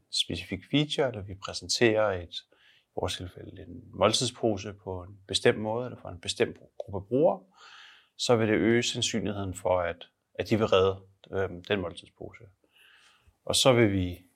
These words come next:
se, se på, hvad, øhm, hvor stor en gruppe skal vi, øh, eksponere det her overfor, hvor stor en gruppe skal vi sammenligne med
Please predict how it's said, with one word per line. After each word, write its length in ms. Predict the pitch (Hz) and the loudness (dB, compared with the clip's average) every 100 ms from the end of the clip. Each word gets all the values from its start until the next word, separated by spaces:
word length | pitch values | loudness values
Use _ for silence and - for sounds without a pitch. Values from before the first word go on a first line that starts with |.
| _ - | _ -10
se, 260 | - 104 - - | -2 0 0 -6
se 200 | - 101 | -4 -4
på, 440 | 95 104 92 - _ | -2 -2 -2 -4 _
hvad, 480 | 98 98 101 101 92 | 0 2 2 -2 -8
øhm, 240 | - - - _ - - _ _ | -12 -18 -20 _ -20 -20 _ _
hvor 80 | 104 | 2
stor 160 | 139 | 4
en 60 | 123 | 4
gruppe 320 | - 131 190 190 - - | 6 4 2 -6 -14 -6
skal 300 | - 120 104 | -2 2 2
vi, 280 | 101 95 92 | 0 -4 -6
øh, 140 | 90 90 - - | -10 -14 -16 -10
eksponere 400 | 120 - 131 170 | -10 -2 2 4
det 120 | 165 | 4
her 60 | 151 | 2
overfor, 500 | 139 135 - 135 - _ _ _ - _ _ | 2 2 0 -4 -6 _ _ _ -20 _ _
hvor 80 | - | -12
stor 160 | - 104 | -2 0
en 60 | |
gruppe 220 | 92 101 110 | 0 -2 -2
skal 180 | 101 | -6
vi 40 | 92 | -4
sammenligne 420 | - 123 156 143 | 0 2 0 -2
med 140 | 139 | -6